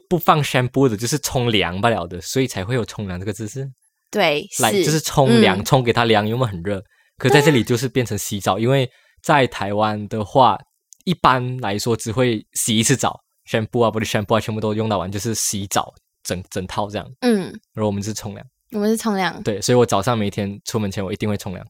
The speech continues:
Speaker 2: 嗯哼，我还，
Speaker 1: 就是
Speaker 2: 我还好，我要看欸。
Speaker 1: 你要看？
Speaker 2: 因为我只，就是前一天晚上最后一件做的事情，诶，我，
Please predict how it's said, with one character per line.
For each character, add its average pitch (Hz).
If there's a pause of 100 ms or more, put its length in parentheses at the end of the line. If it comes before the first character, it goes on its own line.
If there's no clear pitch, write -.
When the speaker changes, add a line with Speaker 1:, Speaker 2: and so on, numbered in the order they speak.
Speaker 2:
嗯 214
哼， 208 (320)
我 208
还， 214
Speaker 1:
就 113
是 107
Speaker 2:
我 214
还 233
好， 226
我 185
要 180
看 208
欸。 156 (420)
Speaker 1:
你 107
要 107
看？ 104 (220)
Speaker 2:
因 392
为 508
我 285
只， - (420)
就 -
是 415
前 240
一 294
天 320
晚 214
上 269
最 285
后 277
一 277
件 269
做 254
的 220
事 262
情， 233
诶， 220
我， 185